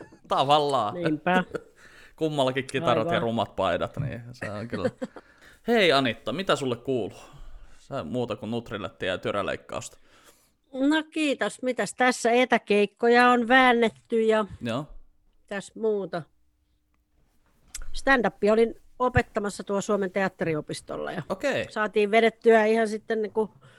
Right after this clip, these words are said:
Speaker 2: livenä toi demo-osuuskin. Että ei tarvinnut tehdä Zoomin kautta.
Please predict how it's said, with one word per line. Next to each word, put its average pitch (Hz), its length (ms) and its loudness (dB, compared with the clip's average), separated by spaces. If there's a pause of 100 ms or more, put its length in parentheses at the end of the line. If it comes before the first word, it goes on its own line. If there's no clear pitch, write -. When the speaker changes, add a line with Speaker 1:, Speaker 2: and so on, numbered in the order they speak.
(1040)
Speaker 2:
livenä 226 460 2
toi 208 380 -2 (280)
demo-osuuskin. 185 1300 0 (520)
Että 220 280 0
ei 214 100 4
tarvinnut 226 420 4
tehdä 226 240 4
Zoomin 220 600 2
kautta. 143 480 -6